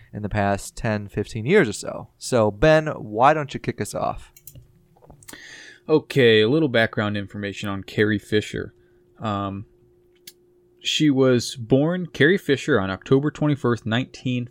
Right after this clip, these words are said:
Speaker 2: fifty-six, in Burbank, Los Angeles County, California. Um, she is the daughter of Eddie Fisher, and, uh, her mother was Debbie Reynolds. And this is kind of, um,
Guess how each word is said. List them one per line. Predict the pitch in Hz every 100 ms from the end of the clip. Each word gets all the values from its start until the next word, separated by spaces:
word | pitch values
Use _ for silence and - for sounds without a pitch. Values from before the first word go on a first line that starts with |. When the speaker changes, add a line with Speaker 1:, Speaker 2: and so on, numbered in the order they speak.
| -
Speaker 2:
fifty-six, | 120 - 117 107 - 117 101 - - _ _ _ _ _ -
in | 113 110 104 95 92
Burbank, | 113 123 120 123 120 -
Los | 101 95 -
Angeles | 107 110 110 -
County, | - 98 98
California. | 95 - 95 92 - 95 92 71 - _ _ _ _ _ -
Um, | 92 90 90 90 92 - - -
she | - 127 113
is | 104
the | 107
daughter | 101 113 120 139 147 -
of | 101 101 98 -
Eddie | 139 151
Fisher, | 143 127 120 170 170
and, | - 107 110 - _ -
uh, | 95 90
her | 123 113
mother | 110 107 101
was | 98 95 -
Debbie | 104 113 110 117
Reynolds. | 107 110 110 85 -
And | 98
this | 107 -
is | 123
kind | - 113
of, | 104 - _ _ _ _ _
um, | - 95 92